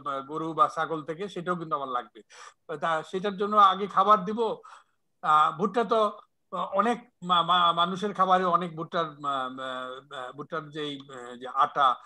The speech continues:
হয় যেটা ভুট্টার থেকে, সেটা কিন্তু অনেক কিছুতে ব্যবহার হয়। তো আমি সেই ভুট্টা নিয়ে আবার ভুট্টার ওই খড় নিয়ে ব্যবহার করব ইয়ে করার জন্য,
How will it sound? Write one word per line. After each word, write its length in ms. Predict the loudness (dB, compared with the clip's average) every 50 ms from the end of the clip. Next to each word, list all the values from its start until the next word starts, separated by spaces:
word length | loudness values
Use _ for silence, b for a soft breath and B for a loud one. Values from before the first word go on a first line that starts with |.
| B B B -4
হয় 280 | 0 2 2 2 0 -4
যেটা 340 | -8 -10 -12 -8 -8 -8 -8
ভুট্টার 300 | -8 -10 -14 -14 -16 -16 -14
থেকে, 220 | -16 -14 -14 -14
সেটা 220 | -14 -12 -12 -12 -12
কিন্তু 240 | -12 -12 -10 -8 -6
অনেক 260 | -6 -6 -8 -10 -12
কিছুতে 260 | -16 -20 -16 -12 -8
ব্যবহার 300 | -8 -8 -6 -6 -8 -10
হয়। 420 | -10 _ _ _ _ _ _ _ _ _ _ _ -14
তো 220 | -12 -12 -12 -14 _ _ _
আমি 260 | -4 -4 -4 -4 -6 -6
সেই 200 | -2 -2 -2 -2
ভুট্টা 340 | -2 -4 -6 -4 -4 -4
নিয়ে 200 | -4 -2 -2 0
আবার 180 | 2 2 2 0
ভুট্টার 400 | -2 -4 -8 -4 -2 0 0 0
ওই 140 | 0 -2 -4 -6
খড় 340 | -4 0 4 4 4 2
নিয়ে 320 | 2 -2 0 0 0 -2 -2 B B B B B B -8
ব্যবহার 320 | -8 -2 2 2 2 2
করব 300 | 2 -4 -6 -6 -6 -6
ইয়ে 160 | -6 -8 -8
করার 280 | -8 -6 -6 -6 -6 -8
জন্য, 260 | -10 -10 -10 -12